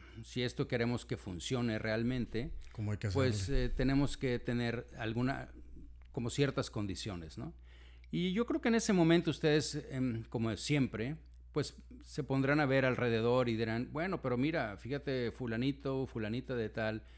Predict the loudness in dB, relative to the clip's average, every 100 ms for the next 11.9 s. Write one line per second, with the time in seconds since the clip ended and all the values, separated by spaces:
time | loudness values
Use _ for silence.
0 | -20 -20 -10 -4 -2 -2 -4 -4 -2 -2
1 | 0 0 0 -2 -2 -6 -4 -4 -6 -8
2 | -8 -4 -2 2 4 4 4 2 2 4
3 | 6 6 2 0 0 0 0 -2 -2 -4
4 | -2 0 -2 -2 -2 -2 -4 -6 -6 -4
5 | -4 -4 -6 -4 -4 -4 -6 -8 -4 -2
6 | -2 -2 -4 -4 -4 -4 -4 -2 -4 -4
7 | -6 -6 -10 -10 -10 -12 -12 -14 -16 -12
8 | -10 -6 -4 -4 -4 -6 -6 -6 -8 -10
9 | -12 -14 -6 -4 -4 -6 -10 -14 -10 -4
10 | -2 -2 -2 -4 -8 -12 -14 -20 -20 -20
11 | -20 -18 -16 -8 0 4 4 2